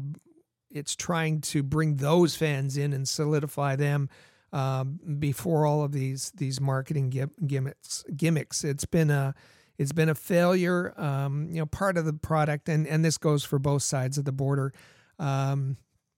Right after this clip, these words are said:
the, the, the broadcasting, the color, the, um, intermission features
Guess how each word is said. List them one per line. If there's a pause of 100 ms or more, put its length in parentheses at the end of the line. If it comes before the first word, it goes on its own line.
(400)
the, (440)
the,
the
broadcasting,
the
color, (400)
the,
um,
intermission
features